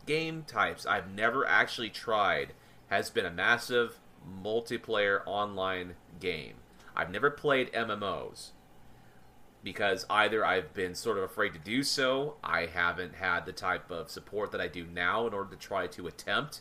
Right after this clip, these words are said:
this type of, like, new venture inside of this gaming, like, uh, thing and stuff, but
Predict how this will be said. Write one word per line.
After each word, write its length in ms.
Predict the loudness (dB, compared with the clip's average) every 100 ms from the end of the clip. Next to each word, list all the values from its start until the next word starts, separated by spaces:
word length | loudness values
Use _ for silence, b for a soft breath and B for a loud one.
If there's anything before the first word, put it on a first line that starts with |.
| -10
this 180 | -8 0
type 280 | 2 2 2
of, 220 | -4 0
like, 300 | 0 0 -2 b b b b
new 160 | -4 -4
venture 600 | -2 -2 0 0 2 2
inside 340 | -2 -4 2 2
of 60 |
this 120 | 0
gaming, 420 | -4 -4 -4 -10 -14 -6
like, 280 | -2 -2 0
uh, 220 | 0 0 -4 -12 -20 -20 -4
thing 300 | -2 -2 -6
and 100 | -8
stuff, 400 | 0 0 0 -4 -6
but 260 | -4 -4